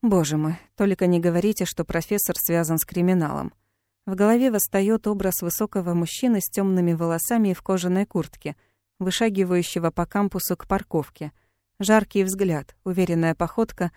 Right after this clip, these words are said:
полный игнор всеобщего внимания к своей персоне. И пистолет, выглядывающий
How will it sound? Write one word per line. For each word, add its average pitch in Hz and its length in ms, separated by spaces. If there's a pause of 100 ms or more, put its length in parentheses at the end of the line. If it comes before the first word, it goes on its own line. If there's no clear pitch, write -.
(300)
полный 220 380
игнор 214 320
всеобщего 185 560
внимания 190 520
к - 60
своей 175 400
персоне. 151 580 (460)
И 220 140
пистолет, 220 760 (200)
выглядывающий 165 960